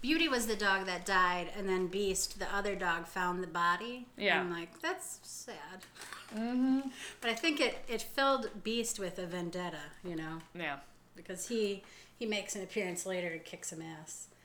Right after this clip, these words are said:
Speaker 2: Yeah.
Speaker 1: Uh, one thing <laughs> I found about this movie, did you know that there was a parody made called The Hills Have Thighs?
Speaker 2: No, I didn't know that.
Speaker 1: Well, it's actually, it's not a parody. It's like, it was an Appalachian comedy.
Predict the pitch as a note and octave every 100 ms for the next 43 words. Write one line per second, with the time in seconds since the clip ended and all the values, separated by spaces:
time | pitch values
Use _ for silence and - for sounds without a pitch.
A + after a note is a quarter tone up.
0 | - - - - - D3+ - - - -
1 | F#3 F3+ C4 G4 A#4 G#4 E4 C#4 A3 C#4
2 | C4+ D4 D4 A#3 A3 G3+ A3 G#3+ A3+ A#3+
3 | A3 F#3 E3+ F3 - A3+ A#3+ C#4+ C#4+ C4+
4 | B3+ A#3 G#3+ G#3 G3 - A3 G#3+ A#3 C4+
5 | C4+ C4+ C4 C4 - G#3+ F3+ G3 F3 G3+
6 | G#3+ A3 F#3+ - F3+ F3+ G#3+ C4+ - -
7 | - - - - - - B3 C4 B3 A#3
8 | A#3+ A#3 A3+ A3+ G#3+ F#3+ D#3+ - C4+ E4+
9 | F#4 F#4 C4+ C#4+ D#4+ - C#4+ B3+ F#3+ D#3
10 | - - G3 - A3+ G#3 F#3+ - A3 G#3+
11 | G#3+ G3 G#3 A3 A3+ A3 G#3 G3+ F#3+ F#3
12 | - A3 G#3+ F#3+ D#3+ D3+